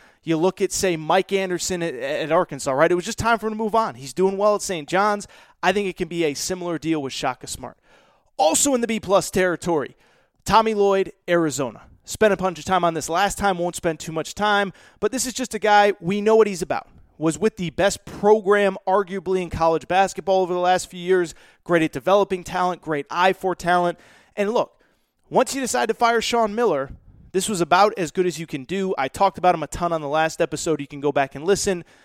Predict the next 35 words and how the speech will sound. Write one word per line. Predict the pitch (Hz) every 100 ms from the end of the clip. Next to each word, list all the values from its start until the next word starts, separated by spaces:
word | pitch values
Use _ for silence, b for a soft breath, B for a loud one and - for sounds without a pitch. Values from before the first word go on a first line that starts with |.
| b b b
I | 165
do | 185
wonder | 208 196 196 196
if | 190 170
he'll | 175
be | 175 175
able | 180
to | 170 156
recruit | 160 - 180
the | 165
elite | 151 151 160
high | - 185
school | 196 - 190
players | - 185 180 156
that | 143
are | 135
expected | - - 185 185 185
at | 180
Arizona, | 175 170 185 185 185 b b b
but | 196
I'll | 208
also | 240 233
say | - 226
Arizona | 170 208 190 196
kinda | 185 160 170
sells | - 147 131
itself. | 127 - 190 185 b b b b
We | 185 240
will | 208
wait | 185 190 -
and | 170
see, | - 160 151
but | 135 156
I | 139
do | 131 135